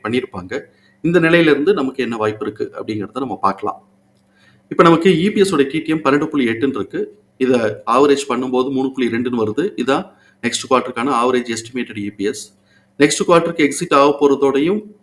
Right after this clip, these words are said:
கியூ ஒன் ஆன மு-, கியூ ஒன்னோடையும் கம்பேர் பண்ணும்போது ஆவரேஜ் வந்து நமக்கு கூட தான் இருக்கு. ஆக்சுவலா வந்து பார்த்தோன்னா ப்ரீவியஸ் ஹைட்டை மேல பிரேக் பண்ணணும்.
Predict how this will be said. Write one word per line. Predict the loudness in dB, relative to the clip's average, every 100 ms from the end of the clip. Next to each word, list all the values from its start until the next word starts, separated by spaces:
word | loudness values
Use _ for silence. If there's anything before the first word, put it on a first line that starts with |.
| _
கியூ | _ 2
ஒன் | 4 4
ஆன | 2 0
மு-, | -2 -4 -8 _ _
கியூ | 0 2 4
ஒன்னோடையும் | 4 2 2
கம்பேர் | -2 -2 -2 -2
பண்ணும்போது | -2 0 0 0
ஆவரேஜ் | 0 2 0 0
வந்து | -4 -4
நமக்கு | -6 -8 -8 -10 -12 _ _
கூட | 0 2
தான் | 4 2
இருக்கு. | -2 -4 -8 -10 _ _ _ -6
ஆக்சுவலா | -2 2 4 4
வந்து | 2
பார்த்தோன்னா | 0 -2 -2 -4
ப்ரீவியஸ் | -4 -2 -2 -4
ஹைட்டை | -8 -6
மேல | -6 -4 -6
பிரேக் | -4 -4 -4
பண்ணணும். | -6 -6 -8